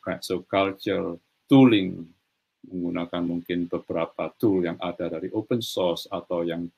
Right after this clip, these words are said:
terkurasi dan ter-, uh, package seperti dengan menggunakan Tanzu, right, so beberapa Tanzu, mereka menjadi hubungannya membaik,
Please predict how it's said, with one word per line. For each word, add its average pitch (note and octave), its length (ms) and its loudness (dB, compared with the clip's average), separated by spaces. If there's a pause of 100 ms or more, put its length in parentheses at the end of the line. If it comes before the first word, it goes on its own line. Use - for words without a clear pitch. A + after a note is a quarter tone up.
(160)
terkurasi F2 1040 -4
dan D#2+ 240 -6
ter-, E2 320 -8 (1040)
uh, D#2+ 480 -6 (240)
package G2+ 400 2
seperti F2 640 -4
dengan E2+ 240 -4
menggunakan E2+ 720 -6
Tanzu, G2+ 640 2
right, E2 160 -6
so - 160 -10
beberapa F2 400 -6
Tanzu, F#2 480 -4
mereka A2 400 -2
menjadi F#2+ 560 -2
hubungannya F#2+ 560 -4
membaik, E2+ 480 -4